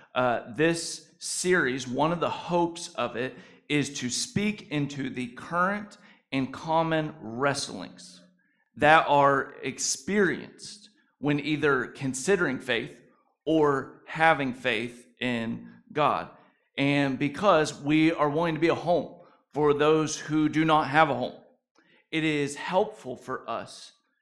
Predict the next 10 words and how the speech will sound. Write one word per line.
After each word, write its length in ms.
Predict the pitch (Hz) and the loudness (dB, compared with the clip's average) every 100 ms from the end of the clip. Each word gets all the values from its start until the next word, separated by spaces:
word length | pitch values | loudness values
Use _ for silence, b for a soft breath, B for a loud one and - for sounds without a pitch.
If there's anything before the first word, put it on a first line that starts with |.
| _ _ | _ _
to 80 | 147 | -6
be 180 | 139 160 | -2 -2
well-versed 1120 | 135 156 190 180 139 156 131 - - - _ b b b | 0 4 4 4 0 0 0 -8 -18 -20 _ b b b
in 160 | 156 151 | -6 -6
people 520 | 143 196 208 226 190 | -4 -6 -2 0 0
who 220 | 170 180 | -2 -6
have 260 | 151 156 156 | -4 -4 -4
stories 840 | - - 175 175 - - - - _ _ _ _ _ | -6 -8 -4 -4 -4 -10 -20 -20 _ _ _ _ _
or 380 | 156 156 147 B B B | 0 2 0 B B B
have 360 | 170 180 180 | 0 2 2